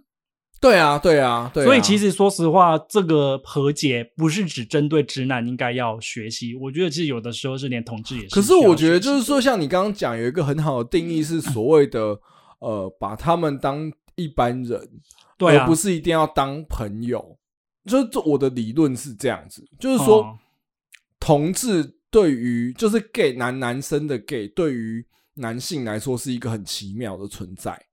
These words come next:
Speaker 2: 哦，
Speaker 1: 就是
Speaker 2: 你说奇妙是不是？
Speaker 1: 我说很奇妙的存在，就是简单来说，我们是把你归类成女生啊，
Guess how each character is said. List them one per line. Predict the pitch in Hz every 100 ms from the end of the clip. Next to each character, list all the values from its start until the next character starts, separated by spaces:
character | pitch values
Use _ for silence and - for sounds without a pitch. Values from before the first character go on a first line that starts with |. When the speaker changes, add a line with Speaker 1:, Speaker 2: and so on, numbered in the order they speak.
| _ _ _ _ _ _ -
Speaker 2:
哦， | 220
Speaker 1:
就 | 254
是 | 233
Speaker 2:
你 |
说 | 196
奇 | 165 165
妙 | 185 151
是 |
不 | 139
是？ | 123
Speaker 1:
我 | 151
说 | 262
很 | 240 170
奇 | -
妙 | 165 214
的 |
存 | 151 156
在， | 175
就 | 185
是 | 190 160 - _ _ _
简 | 165
单 | 175 247
来 | 196
说， | 226
我 | 185
们 | 147 151
是 | 247
把 | 196
你 | 180
归 | 127 170 170 190 -
类 | 190 151
成 | 123 120
女 | 117
生 | 101 - 147 120
啊， | 95